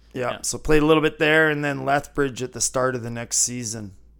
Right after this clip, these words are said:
Speaker 1: and then ended up going back to junior A after, uh, being in Lethbridge for, for a couple months. And then, yeah, just finished out my junior in, in Calgary, and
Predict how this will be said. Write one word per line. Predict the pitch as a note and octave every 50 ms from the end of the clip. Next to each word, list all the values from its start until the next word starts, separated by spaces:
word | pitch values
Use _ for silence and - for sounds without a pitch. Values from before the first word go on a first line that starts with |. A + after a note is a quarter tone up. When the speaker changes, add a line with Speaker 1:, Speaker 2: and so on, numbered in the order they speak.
| _ _ _ _ _ _ _ - -
Speaker 1:
and | - A#2 A#2 A#2
then | A2+ A2+ A2+
ended | A2+ A2 G#2+ G#2+ G2+
up | G#2 G#2+ -
going | - A2+ G#2+ G#2 G#2
back | A2 A2 G#2+ -
to | - G#2+
junior | - G#2+ G#2+ - - - A#2 A2
A | G#2+ G2 G2
after, | G2 - - - - - - G#2 G#2+ - - F#2+ - - - - - -
uh, | - - - - - - _
being | - - - -
in | - A#2 - -
Lethbridge | - - - - - - G#2 G2+ - -
for, | - - - - - - - -
for | - - -
a | -
couple | - G#2+ G#2 - G#2+ G#2
months. | G#2 G#2+ A2+ G#2+ - - - - - - - _ _ _ _ _ _ _ _ - - - - - - _ _ _ _ _ _ _
And | - B2+ B2+
then, | C3 C3+ C3+
yeah, | C3+ C#3 D#3+ F3 D3+ A#2 -
just | - B2+ B2+ - - - - - - - - - - - - - - - - -
finished | - - D3 D3 C#3+ - -
out | D#3+ D3+ D#3 D#3
my | D3+ D3 D3 C#3+
junior | C3 G#2+ A2+ C3 C#3 D3 D#3+ E3+ F3 F3 F3+ F3+ E3
in, | D3 C#3+ C#3+ C#3 C#3 C3+ C3+
in | C3+ C3+ C3+ C3 C3 C3 C3 -
Calgary, | - C#3 C3 C3 C#3 D#3 D#3+ D#3+ F3 F3 F#3+ F#3+ F3+ E3
and | C#3+ B2+ B2 A#2+ A#2 A2